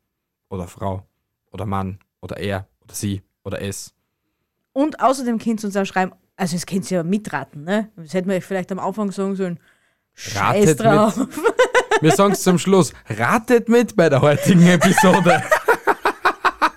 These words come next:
Speaker 2: Ja, Profi-Podcaster am Start, gell, wie jedes Mal.
Speaker 1: Wie
Speaker 2: Äh, ja,
Speaker 1: immer.
Speaker 2: auf jeden Fall, falls ihr, falls ihr mitgeraten habt, schreibt es uns einfach auf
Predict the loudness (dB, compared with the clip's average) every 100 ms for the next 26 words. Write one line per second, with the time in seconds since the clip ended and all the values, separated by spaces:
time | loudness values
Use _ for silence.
0 | -6 -2 -2 -2 -6 -4 -6 -6 -10 -10
1 | -14 -10 -10 -10 -18 -18 -18 -20 _ 0
2 | 4 6 6 4 0 0 2 2 -2 -8
3 | 0 0 0 -2 0 0 0 0 0 0
4 | 0 0 0 -2 -2 0 -2 0 0 -2
5 | -2 -4 -4 -10 -20 -12 -4 0 0 2
6 | 2 2 0 -2 -2 -2 -2 0 -2 -2
7 | -6 -10 -20 -18 0 2 2 -4 -8 -4
8 | -4 -2 -4 -6 -10 -14 -6 -2 -2 -4
9 | -6 -4 -4 -6 -12 -16 _ _ _ 0
10 | 0 -4 -20